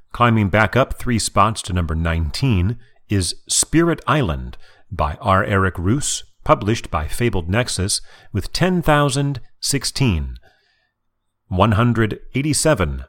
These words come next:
more than Nemesis, and a gain of eight percent. In almost two years,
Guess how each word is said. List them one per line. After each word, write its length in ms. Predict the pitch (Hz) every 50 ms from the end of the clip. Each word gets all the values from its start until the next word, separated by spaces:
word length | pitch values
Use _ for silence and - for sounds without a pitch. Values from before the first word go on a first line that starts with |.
| _ -
more 260 | 98 92 90 87 82
than 180 | 85 85 82
Nemesis, 600 | 82 85 87 90 85 - - 139 147 - - - - - _ - - -
and 80 | 104
a 60 | 98
gain 320 | 87 87 147 143 123 120 110
of 160 | 110 - - - -
eight 320 | 160 139 - - _ -
percent. 560 | - 120 - - 143 113 78 71 71 - - - - - _ - _ _ _ _ _ _ _ _ _ _ _ _ _ _ _ _ _ _ _ _ _ _ _ _ _ _ _ -
In 100 | 139 147
almost 460 | - 185 202 190 151 120 - - -
two 200 | - - 185 165
years, 600 | 135 123 139 131 98 78 76 78 82 - -